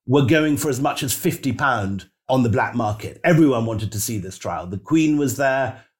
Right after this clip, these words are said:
Fanny Burney was there, Hastings's old cricket teammate Edward Gibbon was there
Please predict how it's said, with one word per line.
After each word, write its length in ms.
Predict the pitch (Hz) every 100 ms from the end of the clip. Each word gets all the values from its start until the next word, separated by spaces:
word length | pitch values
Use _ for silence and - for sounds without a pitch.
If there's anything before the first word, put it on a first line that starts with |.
| _
Fanny 300 | - 135 131
Burney 520 | 104 87 151 147 143 135
was 260 | 131 -
there, 440 | 135 127 127 113 - _ _
Hastings's 760 | - 156 - 156 143 120 139 120
old 420 | 139 135 123 -
cricket 520 | - 214 175 - - -
teammate 840 | 165 139 123 120 139 127 - - - _ -
Edward 380 | 156 131 131 104
Gibbon 360 | 175 160 147
was 180 | 135 120
there 480 | 131 127 120 110